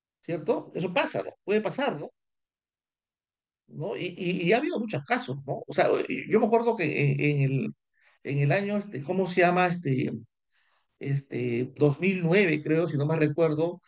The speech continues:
cuando hubo este problema en Estados Unidos, eh, muchas empresas quebraron, ¿no? Entonces, solamente, eh, este, me acuerdo de una empresa, este, que exportaba agrícola, eh, sí logró,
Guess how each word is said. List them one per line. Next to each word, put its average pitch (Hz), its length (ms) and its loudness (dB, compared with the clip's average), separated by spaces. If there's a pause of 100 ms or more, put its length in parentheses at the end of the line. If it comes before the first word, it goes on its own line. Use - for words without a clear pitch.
(160)
cuando 139 220 2
hubo 156 80 4
este 165 140 0
problema 151 360 4
en 156 80 -2
Estados 151 340 -2
Unidos, 160 480 0 (480)
eh, - 280 -4
muchas 196 240 -2
empresas 170 280 0
quebraron, 131 540 2
¿no? 151 100 -2
Entonces, 156 500 -2 (260)
solamente, 180 880 0
eh, 135 480 0 (360)
este, 127 800 -4
me 131 60 2
acuerdo 175 220 4
de 175 60 4
una 175 80 2
empresa, 170 360 2
este, 143 240 -2
que 139 80 -4
exportaba 143 400 2
agrícola, 156 720 0 (420)
eh, 131 220 -8
sí 170 220 0
logró, 165 640 4